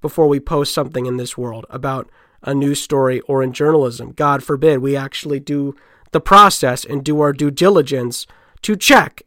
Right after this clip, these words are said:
and actually find out before we post nonsense that very well could not be true and in the end was not true.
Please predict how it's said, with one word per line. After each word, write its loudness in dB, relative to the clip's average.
and 0
actually 2
find 6
out 6
before 2
we 2
post -2
nonsense 4
that -2
very 2
well 4
could -6
not 0
be -4
true 0
and 0
in 0
the -2
end -2
was 2
not 6
true. -8